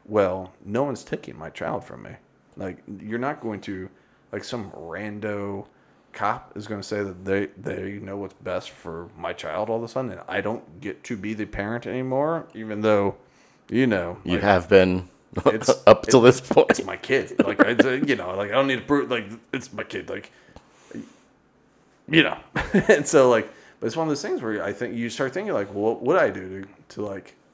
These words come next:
Speaker 1: avoid that?" And you come up with, like, very not nice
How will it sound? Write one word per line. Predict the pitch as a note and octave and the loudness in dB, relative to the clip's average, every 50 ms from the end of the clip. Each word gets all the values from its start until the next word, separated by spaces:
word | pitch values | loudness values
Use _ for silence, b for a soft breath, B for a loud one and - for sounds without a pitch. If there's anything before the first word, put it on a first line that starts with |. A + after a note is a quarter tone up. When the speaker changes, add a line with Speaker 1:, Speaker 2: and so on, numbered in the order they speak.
| _ _ | _ _
Speaker 1:
avoid | - A#2 C3 G3 C4 D4+ A3+ | -8 -4 0 0 0 0 0
that?" | F#2+ F#2 - - - - b b b b b b b b _ _ _ _ B2+ | -2 -2 -2 -4 -10 -18 b b b b b b b b _ _ _ _ -4
And | B2+ B2+ A#2+ | -4 -4 -4
you | B2+ C3+ | -4 -6
come | C3 - C#3+ C#3+ | -6 -4 -4 -4
up | D3+ E3 F3+ | -4 -4 -6
with, | F#3+ | -6
like, | F#3+ F#3+ F#3 F#3 - - _ _ _ _ _ _ - | -6 -6 -6 -8 -12 -20 _ _ _ _ _ _ -18
very | G#2 G#2 G#2 F#2+ F#2+ F#2 F2+ F#2 F#2 G2+ A2+ C3 C#3+ D3+ D3+ D#3 E3 E3 D#3+ - - - - - | -16 -16 -14 -10 -8 -8 -6 -6 -6 -4 -4 -2 -2 -2 -2 -4 -6 -8 -12 -16 -20 -20 -18 -14
not | F#2+ G2+ F#2+ E2+ F#2 G#2+ - - - | -10 -10 -8 -8 -8 -10 -10 -12 -10
nice | - G#2 G2+ G#2 G#2 B2+ - - - - - - | -6 -4 -2 -2 -2 -4 -6 -10 -14 -16 -18 -20